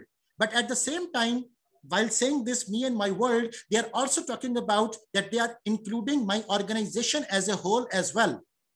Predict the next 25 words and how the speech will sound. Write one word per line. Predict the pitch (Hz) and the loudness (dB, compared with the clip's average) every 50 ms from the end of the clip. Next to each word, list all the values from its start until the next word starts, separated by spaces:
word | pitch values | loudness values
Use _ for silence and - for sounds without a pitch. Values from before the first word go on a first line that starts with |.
| _ _ _ _ _ _ _ _ _ _ _ _ _ _ _ _ | _ _ _ _ _ _ _ _ _ _ _ _ _ _ _ _
ओके? | 190 - 269 302 330 - - - _ - _ - | -4 -4 -2 -6 -6 -8 -14 -20 _ -8 _ 0
अब | - - - | 0 2 2
ये | 359 | 0
different | - - - 302 294 - - - 415 392 381 269 | 0 0 -2 -4 -4 -2 -2 -2 -2 0 0 -2
levels | 226 226 240 240 285 285 - - | 0 0 0 0 0 0 0 0
के | - 269 | -2 -2
ऊपर, | 226 208 208 196 - 185 143 - - _ _ _ _ _ _ - | -2 -2 -2 0 0 -4 -4 -4 -8 _ _ _ _ _ _ -4
different | 143 294 302 302 - - 359 392 381 370 | 0 0 0 0 0 0 0 0 0 0
heights | - - - - 180 208 269 320 330 320 - - | -4 -6 -2 0 2 4 4 4 4 4 2 0
पर | - - 226 220 226 254 254 - - - _ _ | 2 2 2 2 2 0 -4 -8 -16 -20 _ _
आपको | 175 196 233 254 - - 294 269 202 | 2 2 2 2 0 -4 -6 -6 -6
valley | 135 - - 175 175 196 208 220 220 254 302 330 320 | -6 -4 -2 0 2 2 0 0 2 4 4 4 4
के | 320 - 233 220 240 247 | 4 2 2 2 2 2
different | - - - 262 285 - - - - 370 381 370 330 233 214 | 0 -4 -4 -4 -4 -4 -6 -6 -2 -2 -2 0 -2 -4 -4
नजारे | 220 208 190 220 214 226 240 | -4 -2 0 2 2 2 2
देखने | 202 190 202 196 - 220 214 | 2 0 -4 -4 -4 -6 -4
को | 208 214 | -4 -2
मिलेंगे। | 185 175 165 170 156 123 127 107 - _ _ _ _ _ _ _ _ _ _ _ _ | -2 -2 -2 -2 -4 -6 -8 -12 -14 _ _ _ _ _ _ _ _ _ _ _ _
अगर | - 196 175 226 254 | 0 0 2 2 2
आप | 262 - 160 156 | 2 0 -2 -2
mountain | 170 208 220 - 277 277 247 | -2 -2 -2 0 -2 -2 -2
top | 190 - 202 247 - - | -2 -2 -2 -2 -2 0
पर | - 320 | -2 -2
खड़े | 320 - 226 208 208 208 | -2 0 -2 0 0 0
हैं, | 190 208 208 214 - | 0 0 -2 -2 -4